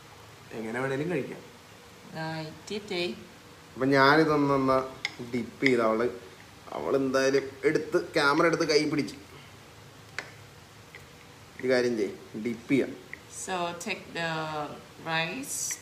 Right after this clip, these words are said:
Speaker 2: uh, flour, take a bit of the egg and
Speaker 1: ദേ.
Speaker 2: a bit of the papaya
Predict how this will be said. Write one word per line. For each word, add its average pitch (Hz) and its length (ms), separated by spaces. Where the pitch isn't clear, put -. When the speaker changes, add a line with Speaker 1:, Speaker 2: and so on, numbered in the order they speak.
Speaker 2:
uh, 160 480
flour, 185 360
take 208 200
a 175 80
bit 190 200
of 175 120
the - 80
egg 214 120
and 226 140
Speaker 1:
ദേ. 196 100
Speaker 2:
a 160 120
bit 196 140
of 170 80
the 165 120
papaya 175 320